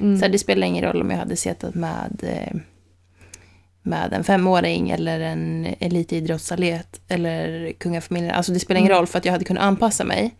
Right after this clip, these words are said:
Speaker 1: Mm.
Speaker 2: Men jag skulle haft jättesvårt att sitta där och vara mig själv och stå för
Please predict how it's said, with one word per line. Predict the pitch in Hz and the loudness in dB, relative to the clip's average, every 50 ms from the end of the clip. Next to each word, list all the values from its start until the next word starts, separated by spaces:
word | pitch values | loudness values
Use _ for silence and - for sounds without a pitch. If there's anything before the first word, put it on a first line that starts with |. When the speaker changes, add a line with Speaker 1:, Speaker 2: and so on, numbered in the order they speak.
| _ - - | _ -6 -2
Speaker 1:
Mm. | 208 202 196 190 185 185 - | 0 2 2 2 0 -2 0
Speaker 2:
Men | - 190 185 | 0 2 4
jag | 180 185 - - | 4 2 0 0
skulle | - - 190 185 180 - - - - _ _ _ _ _ - | -2 0 2 2 2 0 -2 -6 -12 _ _ _ _ _ 0
haft | 196 202 190 - - | 0 0 0 2 2
jättesvårt | 208 202 202 - 202 - - - 233 220 214 - | 2 2 2 2 -2 -2 2 4 4 4 4 2
att | - 208 | 0 0
sitta | - 202 185 190 - 185 | 0 0 0 0 0 -2
där | 170 175 170 165 160 160 165 180 214 - - | 2 2 2 2 2 0 -2 -4 -6 -8 -6
och | - 175 175 | -4 -2 0
vara | 185 175 170 170 | 2 2 2 2
mig | 170 175 180 | 0 -2 -2
själv | - - 262 214 - 202 196 196 202 | 2 4 4 4 4 2 -2 -4 -4
och | 185 - | -6 -6
stå | - 185 180 180 | -4 -2 -4 -4
för | - - - 175 165 165 | -4 -4 -4 -4 -2 -2